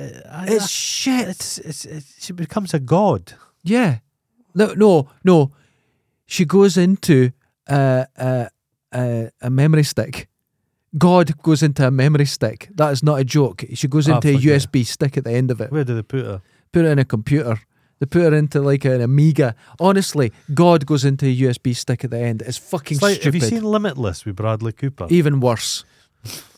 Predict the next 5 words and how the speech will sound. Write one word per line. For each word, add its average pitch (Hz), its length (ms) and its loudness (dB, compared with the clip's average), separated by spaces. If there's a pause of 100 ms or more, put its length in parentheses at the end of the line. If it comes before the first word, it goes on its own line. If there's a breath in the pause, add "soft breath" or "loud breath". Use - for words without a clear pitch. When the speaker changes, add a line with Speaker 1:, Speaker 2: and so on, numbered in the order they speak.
Speaker 2:
Fucking 202 480 2
load 185 240 4
of 165 100 2
shit. - 400 -2 (880 loud breath)
Right. 151 280 2